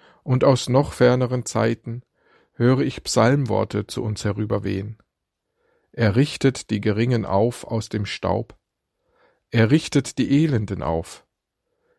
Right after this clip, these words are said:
Er erhöht den Armen aus dem Schmutz.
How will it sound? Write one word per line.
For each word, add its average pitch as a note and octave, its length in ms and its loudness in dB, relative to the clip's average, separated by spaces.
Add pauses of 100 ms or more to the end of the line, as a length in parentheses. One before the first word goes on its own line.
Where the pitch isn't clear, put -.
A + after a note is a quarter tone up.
(200)
Er A2+ 220 4
erhöht A2+ 680 -2 (180)
den G#2+ 180 -2
Armen A2+ 640 -2 (380)
aus - 260 -4
dem A2 160 -4
Schmutz. - 600 -8